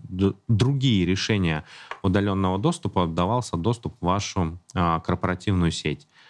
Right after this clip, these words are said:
А, м, к сожалению, существует большое количество успешных атак на Wi-Fi, и,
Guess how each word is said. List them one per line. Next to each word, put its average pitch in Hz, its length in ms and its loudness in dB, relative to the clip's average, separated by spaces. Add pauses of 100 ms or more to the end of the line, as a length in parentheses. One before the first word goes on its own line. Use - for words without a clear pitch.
(320)
А, 80 540 0
м, 90 420 -4
к - 80 -14
сожалению, 101 1000 0
существует 107 520 0
большое 95 600 0
количество 95 480 -2
успешных 87 500 -4
атак 87 340 -4
на 85 120 0
Wi-Fi, 127 500 -2 (480)
и, 101 340 4